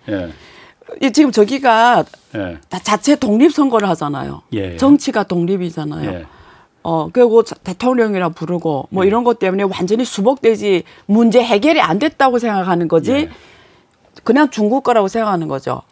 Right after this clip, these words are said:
Speaker 1: 안 교수님만 그렇게 생각하는 거예요? 아니면 중국 국민들이
Speaker 2: 다
Speaker 1: 다?
Speaker 2: 전체가요.
Speaker 1: 어, 오케이,
Speaker 2: 예.
Speaker 1: 알겠습니다. 자, 거기는 이제 거기서 알아서 하게 놔두고
Speaker 2: 네.
Speaker 1: 이제 우리가 중요합니다. 그 미국이 중국에서 이 낸드 플래시 메모리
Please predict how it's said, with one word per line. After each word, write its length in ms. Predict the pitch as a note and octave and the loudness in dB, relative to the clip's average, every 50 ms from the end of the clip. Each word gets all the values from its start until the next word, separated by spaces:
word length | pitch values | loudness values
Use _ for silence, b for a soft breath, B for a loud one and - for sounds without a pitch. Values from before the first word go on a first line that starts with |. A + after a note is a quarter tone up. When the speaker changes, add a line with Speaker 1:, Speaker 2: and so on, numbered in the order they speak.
| _ _ _ - | _ _ _ -6
Speaker 1:
안 140 | - B2+ D3 | -4 -2 0
교수님만 460 | D#3 F3+ F3+ F#3 F3+ F3+ F3 F3 E3 | 0 0 0 0 0 0 0 0 0
그렇게 180 | D#3 D#3+ C#3+ C3+ | 0 -2 -2 -2
생각하는 320 | D#3 D#3+ D3+ D3+ D3 D3 | 0 2 2 2 2 2
거예요? 140 | D3+ G#3 G#3 | 0 0 0
아니면 160 | F#3 F#3 D3+ | -2 -2 -6
중국 240 | - D3+ D#3+ E3+ D3 | -4 -4 -4 -4 -2
국민들이 340 | - D3 D3 C4 C#4 C#4+ C#4 | -2 0 2 2 2 2 0
Speaker 2:
다 80 | G#3 | -2
Speaker 1:
다? 140 | - C3 B2 | 0 0 0
Speaker 2:
전체가요. 560 | B2 - A#3 A#3 - C4 C4 A#3 G3+ D#3+ - - | 2 0 0 -2 -4 -6 -6 -6 -6 -8 -8 -10
Speaker 1:
어, 100 | - - | -12 -16
오케이, 260 | G#2 - _ - F#3 F#3 | -18 -20 _ -10 -10 -8
Speaker 2:
예. 40 | |
Speaker 1:
알겠습니다. 400 | E3+ D#3 - - - D#2+ D2 D2 C2+ _ B B B B B B B B B B B B B B B | -8 -10 -12 -16 -20 -20 -20 -20 -20 _ B B B B B B B B B B B B B B B
자, 300 | - E3 C#3+ A#2 G#2 G2 _ _ _ _ _ _ _ _ _ _ _ | -2 -2 -2 -2 -4 -8 _ _ _ _ _ _ _ _ _ _ _
거기는 440 | - - C#3+ D3 E3 E3+ E3 E3+ F#3+ G3 | -4 -4 0 2 2 2 2 2 0 -2
이제 240 | E3+ E3 F3+ D#3 C#3 _ _ _ _ _ _ _ _ _ _ _ _ _ | 0 0 0 -2 -2 _ _ _ _ _ _ _ _ _ _ _ _ _
거기서 400 | - - C3+ C#3+ C#3+ D3 D#3+ E3 | -4 -4 -2 -2 -2 0 0 0
알아서 340 | B2 A2 B2+ C#3 C3+ D#3 D3+ | 0 0 -2 -2 0 0 -2
하게 180 | C3 C3+ D3+ | 0 0 0
놔두고 520 | C3+ G#2 G#2 G#2+ G2 G2 F2+ A2+ G#2+ E2+ - | 0 0 0 -2 -2 -6 -6 -4 -4 -4 -4
Speaker 2:
네. 280 | - G#3 G#3 F#3+ F3+ E3 | -4 -4 -2 -4 -4 -4
Speaker 1:
이제 100 | - A#2 | -4 -6
우리가 320 | A2 G#2+ B2 C3+ D3+ E3 | -4 -2 0 0 0 0
중요합니다. 640 | D#3 - B2 A#2 G#2 F#2 F2+ E2+ - D#2+ D#2 G2+ D3 _ _ _ _ _ b b b b b b b b b b b b | 0 0 -2 -2 -2 -2 -4 -8 -12 -14 -14 -16 -18 _ _ _ _ _ b b b b b b b b b b b b
그 520 | - C3+ C3 C3 B2+ A#2+ A#2 A2+ G#2+ G2 - _ - | -6 -4 -2 -2 -2 -2 -2 -4 -6 -8 -10 _ -10
미국이 500 | A2 A2 C3 C#3+ E3+ F3+ F#3+ G3+ D#3+ - | -4 -2 0 0 0 -2 -4 -6 -8 -6
중국에서 880 | - D#3 D#3+ F3 G3 F#3+ F#3+ E3 - D3+ B2+ A2+ B2 B2+ G#2 F2+ E2+ - | -4 -2 -2 -2 -2 -2 -2 -2 0 0 -2 0 0 0 -2 -4 -8 -10
이 180 | B2+ A#2+ A#2 G2+ | -10 -10 -6 -4
낸드 320 | G2+ A2 C3 D#3+ E3+ F3+ | -2 -2 -2 -2 -2 -4
플래시 420 | - - G#3+ G3 F#3+ F3 - - | -8 -8 -6 -4 -4 -4 -4 -2
메모리 480 | D#3+ C#3+ C3+ B2+ A#2 A2+ B2+ F3 B3+ | 0 0 0 0 0 -2 -4 -4 -8